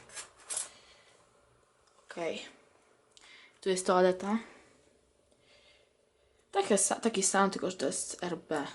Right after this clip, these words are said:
E, tak? Nie, to jest R A, tamte było R B, sorry. E, pod-, podesty, czyli te takie schodki do drzwi, są piękne i równiutkie. E, w ogóle na filmikach te kibelki wyglądały jakieś takie większe.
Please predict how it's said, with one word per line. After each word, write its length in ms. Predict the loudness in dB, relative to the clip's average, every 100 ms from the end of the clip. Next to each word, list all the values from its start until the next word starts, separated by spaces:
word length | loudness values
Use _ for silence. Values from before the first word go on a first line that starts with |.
| -16 -20 _
E, 220 | -6 -4 0
tak? 240 | 0 -2 -12 -20 _ -14 -4
Nie, 160 | -2
to 160 | 0 2
jest 160 | 4 4
R 120 | 2
A, 100 | 2
tamte 320 | 0 0 0
było 180 | -2 -2
R 60 |
B, 80 | -4 -8
sorry. 200 | -10 -10 -20 -20 -16 -14 -14 -14 -18 -20 -20 _ _ _ _ _ -2
E, 380 | 6 8 10 8
pod-, 300 | 8 4 4
podesty, 680 | 6 8 10 8 6 2 0 2
czyli 180 | 2 2
te 100 | 2
takie 240 | 2 2
schodki 680 | 2 0 0 0 0 -4 0
do 140 | 2
drzwi, 400 | 0 4 4 4 0 -20 -20 -20 -18 -8
są 260 | -6 -6
piękne 480 | 0 4 4 4 2
i 60 | 2
równiutkie. 540 | 2 0 -4 -8 -10 -10 -16 -20 _ -14 -10 -8 -10 -10 6
E, 220 | 10 12
w 40 |
ogóle 220 | 12 12
na 100 | 12
filmikach 560 | 12 12 12 12 6 4 -8 -14 _
te 80 | 2
kibelki 440 | 6 10 12 12 12
wyglądały 540 | 12 12 12 12 12
jakieś 280 | 12 6 2
takie 200 | 6 6
większe. 600 | 10 8 8 4 2